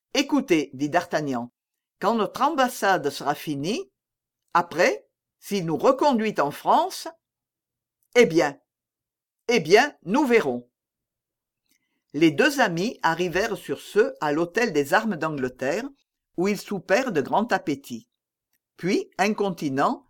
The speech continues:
ils se rendirent sur le port. Un brick était prêt à mettre à la voile, et, sur le pont de ce brick,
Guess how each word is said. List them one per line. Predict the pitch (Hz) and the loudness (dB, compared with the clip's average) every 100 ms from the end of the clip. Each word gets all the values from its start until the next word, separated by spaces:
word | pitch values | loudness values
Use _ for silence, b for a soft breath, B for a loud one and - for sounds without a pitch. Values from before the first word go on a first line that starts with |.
| _ - | _ -10
ils | 165 | -10
se | - | -6
rendirent | 151 175 208 185 302 262 | -4 -2 -2 -2 -4 -6
sur | - 165 | -8 -2
le | 139 | -2
port. | - 104 - _ _ _ _ _ _ _ _ _ _ _ _ | -2 -10 -10 _ _ _ _ _ _ _ _ _ _ _ _
Un | 180 | 2
brick | 175 156 262 - | 4 2 2 0
était | 170 147 | -2 -2
prêt | - - 254 214 | -2 -4 -4 -2
à | |
mettre | 165 151 220 - | 0 0 -2 -2
à | |
la | 117 | -2
voile, | 117 120 95 80 127 _ _ _ _ _ _ | -2 -2 -4 -8 -16 _ _ _ _ _ _
et, | 170 277 - | 4 4 0
sur | - 165 143 | -8 -2 0
le | 131 | 0
pont | 190 254 | 0 0
de | 196 | 0
ce | 175 143 | -2 -4
brick, | 120 156 254 | -2 -2 -2